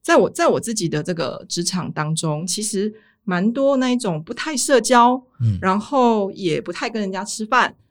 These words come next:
Speaker 1: 的这样同事，他是在公司里面有一定的尊重，然后别人也很喜欢跟他合作的。
Speaker 2: 对，
Speaker 1: 所以其实，
Speaker 2: 还是有嘛。
Speaker 1: 对，
Speaker 2: 对啊。
Speaker 1: 非常多，
Speaker 2: 嗯。
Speaker 1: 非常非常多。反而就是一天到晚聚餐吃饭，这个，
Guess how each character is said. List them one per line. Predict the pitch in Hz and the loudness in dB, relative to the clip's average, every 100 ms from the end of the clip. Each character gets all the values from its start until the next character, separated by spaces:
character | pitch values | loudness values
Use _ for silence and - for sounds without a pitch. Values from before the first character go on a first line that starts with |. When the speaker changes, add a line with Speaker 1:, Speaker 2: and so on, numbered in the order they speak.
| _ | _
Speaker 1:
的 | - | -8
这 | 175 226 | -4 -2
样 | 196 | -2
同 | 185 156 | -2 -4
事， | 160 - 160 143 | -4 -6 -8 -10
他 | - 269 294 | -8 -4 -4
是 | 294 226 | -4 -8
在 | 214 208 | -4 -4
公 | 190 185 | -2 -2
司 | 196 208 | -2 -4
里 | 180 - | -6 -6
面 | 180 170 | -4 -4
有 | 139 151 | -6 -10
一 | 165 | -8
定 | 240 220 | -4 -2
的 | 165 | -2
尊 | 160 165 165 | -4 -4 -2
重， | 165 135 - _ - _ | -4 -4 -10 _ -20 _
然 | - 185 | -6 -2
后 | 240 214 | 0 0
别 | 185 226 | 4 4
人 | 254 | 4
也 | 185 | 0
很 | 180 202 | -2 -4
喜 | - | -4
欢 | 160 170 | -6 -6
跟 | 170 | -2
他 | 180 180 | -2 -2
合 | - 123 | -4 -6
作 | - 190 | 0 0
的。 | - - | 0 -8
Speaker 2:
对， | - 87 82 _ | -6 -6 -6 _
Speaker 1:
所 | - 285 | 0 2
以 | |
其 | 311 | 4
实， | 156 110 | 6 4
Speaker 2:
还 | 160 | 2
是 | |
有 | 156 | -6
嘛。 | - | -4
Speaker 1:
对， | 294 262 | 2 4
Speaker 2:
对 | 143 101 | 4 4
啊。 | |
Speaker 1:
非 | 254 | 4
常 | - 165 160 | 2 -4 -4
多， | 170 78 - | -4 -4 -2
Speaker 2:
嗯。 | 101 | -2
Speaker 1:
非 | 87 277 | 0 0
常 | 254 165 | -2 -4
非 | 170 | -2
常 | 170 156 143 | -2 -4 -6
多。 | - - - _ - _ | -10 -12 -18 _ -20 _
反 | - 180 | -2 0
而 | 170 175 180 | 2 2 2
就 | 190 269 | 0 -4
是 | 247 247 240 202 202 _ _ _ - | -6 -4 0 0 -2 _ _ _ -8
一 | |
天 | 247 247 | -2 0
到 | 233 233 | 2 2
晚 | 170 160 | 0 -2
聚 | 220 202 | -6 -10
餐 | - 180 180 | -4 -2 -2
吃 | 190 - 185 | -2 -4 -6
饭， | 185 185 165 156 | 0 0 0 -4
这 | 170 | -6
个， | 170 92 | -4 -6